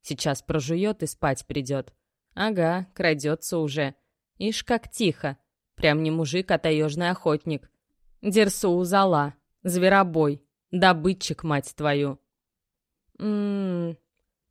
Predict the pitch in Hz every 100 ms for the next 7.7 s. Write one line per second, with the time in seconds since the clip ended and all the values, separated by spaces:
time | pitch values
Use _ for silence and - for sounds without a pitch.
0 | _ - 165 160 156 143 139 151 151 147
1 | 160 180 - 160 - 196 196 170 147 156
2 | 151 156 156 156 214 214 147 156 156 -
3 | 151 - 156 147 151 147 - 143 143 -
4 | - 143 _ _ _ _ _ _ _ _
5 | - 208 214 202 240 247 - 196 180 160
6 | 175 165 - _ _ _ _ - 202 208
7 | 226 196 233 226 - 170 156